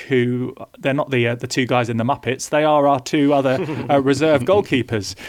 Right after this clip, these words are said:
um, who were sort of stranded and, and kept by the club when potentially they should have been going out on loan far earlier. So they've got a lot of considerations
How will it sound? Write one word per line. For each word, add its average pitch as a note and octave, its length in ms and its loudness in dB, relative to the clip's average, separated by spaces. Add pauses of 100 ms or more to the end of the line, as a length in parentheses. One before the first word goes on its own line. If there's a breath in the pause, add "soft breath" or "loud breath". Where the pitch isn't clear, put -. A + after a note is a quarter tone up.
(260 loud breath)
um, C3+ 280 2
who C#3+ 240 2
were C#3+ 100 2
sort C#3 220 -2
of B2+ 80 -4
stranded E3+ 640 0
and, A#2+ 180 0
and B2+ 380 -2
kept - 400 -6
by B2+ 160 4
the A#2+ 100 -4
club C3+ 400 -2
when B2+ 180 0
potentially B2 520 -4
they B2 120 0
should C#3 200 -2
have B2+ 40 -4
been B2+ 120 -2
going B2 240 0
out B2 160 -2
on B2 100 -2
loan B2 300 0
far B2 400 0
earlier. A#2 360 0 (420 loud breath)
So C#3+ 380 2 (100)
they've D3 140 2
got E3 140 2
a E3 40 0
lot F3+ 160 2
of - 100 -10
considerations C#3+ 1160 -2